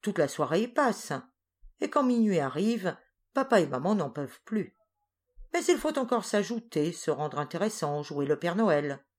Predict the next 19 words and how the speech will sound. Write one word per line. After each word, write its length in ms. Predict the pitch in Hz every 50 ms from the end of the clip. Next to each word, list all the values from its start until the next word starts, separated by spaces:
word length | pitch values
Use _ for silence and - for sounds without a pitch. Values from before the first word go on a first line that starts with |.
| _ _ _
reprit-il 600 | - 160 180 175 - 180 175 - - 220 202 185
comme 220 | - - 156 143 156
en 80 | 170
confidence, 760 | - - 143 135 - 190 185 190 220 220 214 190 - - - 143 139 - - _ _ _ _ _ _ _ _ _
que 80 | -
les 140 | 285 240 208
jeunes 220 | - - 190 180
d'aujourd'hui 500 | 170 160 147 - - 135 - - 196 226
sont 180 | 214 - 208 165
finauds, 640 | - - - 135 131 127 147 190 247 269 233 - - _ _ _ _ _ _ _ _
qu'ils 140 | - 320 302
vous 160 | 277 311 285
reconnaissent 520 | 233 226 - 190 156 160 160 156 - -
à 80 | 143 135
la 120 | 131 131
voix, 480 | 127 - 135 175 247 277 277 - - -
à 80 | - 226
la 120 | 240 233
démarche. 600 | - 135 127 135 180 220 247 - - - - -